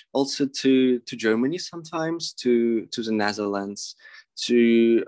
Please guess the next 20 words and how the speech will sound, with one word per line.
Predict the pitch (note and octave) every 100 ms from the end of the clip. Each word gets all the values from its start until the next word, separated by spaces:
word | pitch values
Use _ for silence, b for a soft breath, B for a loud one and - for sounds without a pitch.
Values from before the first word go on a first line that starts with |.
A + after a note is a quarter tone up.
| A2+
uh, | A2+ G#2+
to | G#2 -
many | G#2 G#2+ -
other | G#2 G#2
cities | - G#2 F#2 -
around | G#2 G2+ F#2+
the |
world. | F#2 G2 G2 -
So | F#2+ G#2 - B B
since | - C#3+ C#3 -
Saint | - D#3+
Petersburg, | A3 A#3 G#3+ G#3 -
I | C3+
would | C#3+
say | - C#3
it's | -
a |
different | - B2+ - B2+ -
republic. | A2+ G2+ G#2 A2+ D#3+ _ _
So, | - - A2+ G#2+